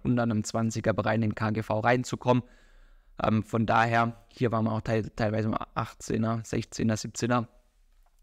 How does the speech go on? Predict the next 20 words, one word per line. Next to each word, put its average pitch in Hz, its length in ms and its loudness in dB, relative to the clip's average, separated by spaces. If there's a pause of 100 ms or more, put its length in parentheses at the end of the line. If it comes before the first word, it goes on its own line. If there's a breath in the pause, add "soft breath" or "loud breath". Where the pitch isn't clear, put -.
Von 131 100 2
daher 120 320 4
hier - 300 0
einfach 117 280 -2
dranbleiben 123 560 0 (600 soft breath)
und 190 340 4 (800)
ja, 120 240 0 (640)
denke 139 240 4
ich, - 180 -6 (120)
schauen, 135 420 4 (480)
ob - 160 -2
man 117 160 4
jetzt - 320 -6 (160)
einsteigen 135 400 2
möchte 123 280 -2
und 113 100 0
einfach, 107 480 -4
äh, 107 260 -4 (400)
entspannt - 340 -2
abwarten 127 500 2